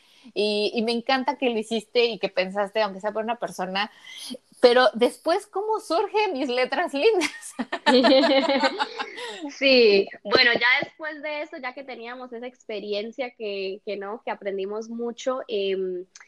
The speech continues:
Speaker 2: yo, yo ya llevaba el, para ese entonces más tiempo, eh, creando, si se recuerdan, les, les comenté cómo, eh, empecé a descubrir que lo hacían a mano, y durante todo ese año yo practiqué mucho, hacía
Speaker 1: Ajá.
Speaker 2: muchos diseños en, en mi Biblia, porque,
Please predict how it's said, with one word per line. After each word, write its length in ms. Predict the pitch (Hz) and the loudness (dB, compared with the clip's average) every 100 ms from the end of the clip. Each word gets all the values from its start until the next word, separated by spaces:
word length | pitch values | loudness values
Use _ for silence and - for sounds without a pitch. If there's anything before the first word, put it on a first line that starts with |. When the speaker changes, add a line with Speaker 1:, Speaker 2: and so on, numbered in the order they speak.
| _ _ _ _ - | _ _ _ _ -10
Speaker 2:
yo, 600 | - 196 233 240 262 226 | -6 2 6 8 6 6
yo 280 | 240 254 | 6 6
ya 160 | 254 240 | 4 0
llevaba 400 | 247 247 240 254 | 0 0 2 0
el, 100 | 233 | -2
para 200 | - 202 | -6 -6
ese 140 | 196 233 | -6 -8
entonces 640 | 233 233 226 214 233 226 | -10 -10 -10 -8 -10 -10
más 340 | 220 202 202 | -6 -8 -8
tiempo, 600 | - 214 208 202 214 208 202 | -8 -8 -8 -8 -4 -4 -4
eh, 220 | 180 180 | -6 -4
creando, 480 | 208 190 190 202 202 | -2 0 0 0 -4
si 140 | 190 | -8
se 80 | 180 | -10
recuerdan, 380 | 175 - 180 196 | -10 -6 -4 -4
les, 140 | 202 _ - | -6 _ -14
les 160 | 185 | -14
comenté 340 | - 175 160 180 | -12 -14 -6 -4
cómo, 400 | 190 196 196 190 | -4 -2 -2 -4
eh, 280 | - 170 165 | -6 -8 -8
empecé 380 | - - 175 190 | -8 -6 -2 2
a 80 | 196 | 4
descubrir 420 | 220 - 196 202 | 4 2 0 0
que 100 | 233 | 2
lo 60 | 262 | 0
hacían 300 | 247 269 285 | 2 0 2
a 60 | |
mano, 300 | 294 269 262 277 | 2 2 0 -6
y 120 | 240 | -2
durante 320 | 226 220 220 | 0 0 -2
todo 160 | 202 233 | -6 -6
ese 200 | 240 269 | -6 -6
año 240 | 254 339 | -6 -8
yo 380 | 269 208 208 - - | -8 -8 -8 -8 -2
practiqué 500 | 220 - 190 - 190 | -2 -2 -12 -8 -4
mucho, 720 | 208 247 - 262 240 240 - | -2 -4 -4 -6 -4 -4 -6
hacía 400 | 190 196 202 190 | -8 -6 -4 -4
Speaker 1:
Ajá. 100 | 202 | -6
Speaker 2:
muchos 280 | 202 214 | -4 -2
diseños 520 | 196 180 196 196 208 - | 0 -2 -2 -2 -4 -6
en, 240 | 180 170 | -8 -8
en 180 | - 185 | -4 -2
mi 140 | 180 180 | -2 0
Biblia, 500 | 214 285 302 302 302 | 2 2 4 2 2
porque, 420 | 226 - - 170 | 0 -4 -4 -6